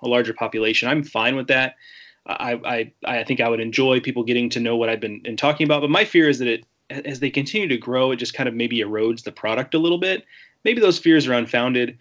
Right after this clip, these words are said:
but I just can't help but feel like if this becomes a nationwide thing, it's gonna be hard to kind of keep that consistency. And I, what I don't wanna see them do is water down the menu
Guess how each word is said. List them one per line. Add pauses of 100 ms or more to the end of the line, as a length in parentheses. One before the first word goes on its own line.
(340)
but
I
just
can't
help
but
feel
like
if
this
becomes
a
nationwide
thing,
it's
gonna
be
hard
to
kind
of
keep
that
consistency.
And
I,
what
I
don't
wanna
see
them
do
is
water
down
the
menu